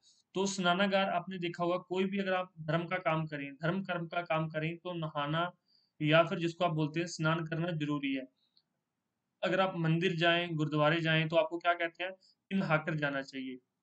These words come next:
बहुत बड़ा स्नानागार था, मतलब वो लोग अपनी साफ सफाई पे ध्यान देते थे, या फिर यहाँ पर जो अन्नागार है, यहाँ पर कुछ पूजा पाठ, हवन वगैरह करते होंगे, तो नहाकर इस अन्नागार के चारों तरफ बैठते होंगे। तो इसलिए ये भी सिर्फ और सिर्फ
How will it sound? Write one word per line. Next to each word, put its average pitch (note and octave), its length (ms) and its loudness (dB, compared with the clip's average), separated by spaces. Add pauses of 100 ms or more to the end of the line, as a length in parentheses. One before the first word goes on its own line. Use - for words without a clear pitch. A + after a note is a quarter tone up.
(720)
बहुत D#3 300 0
बड़ा F3 220 2
स्नानागार E3 540 2
था, E3 240 -2
मतलब E3 420 -4
वो D#3+ 160 -2
लोग F3+ 260 -4 (440)
अपनी F#3 180 -2
साफ E3+ 280 2
सफाई F#3 280 -4
पे F3+ 100 -4
ध्यान D#3 260 0
देते E3+ 280 -4
थे, F3 240 -4
या D3+ 280 2
फिर F#3 300 -6 (380)
यहाँ D#3 180 8
पर E3+ 120 -2
जो F3+ 120 0
अन्नागार E3+ 480 4
है, F3 60 2
यहाँ E3 140 2
पर F3 160 -6
कुछ F3+ 260 -10 (180)
पूजा E3 260 0
पाठ, F3 360 6 (180)
हवन F3 160 0
वगैरह E3+ 280 0
करते D#3+ 280 -6
होंगे, E3 300 -2
तो E3+ 220 -8
नहाकर E3 640 2
इस F3+ 160 -10
अन्नागार E3 400 2
के D#3 160 -10
चारों D#3 220 2
तरफ D#3+ 180 -8
बैठते D3+ 420 -6
होंगे। C#3+ 240 -6 (440)
तो - 100 -12
इसलिए F#3+ 460 -2
ये F3+ 180 0
भी F3+ 140 -4
सिर्फ G3 280 -6
और F#3+ 80 -4
सिर्फ F#3+ 220 -4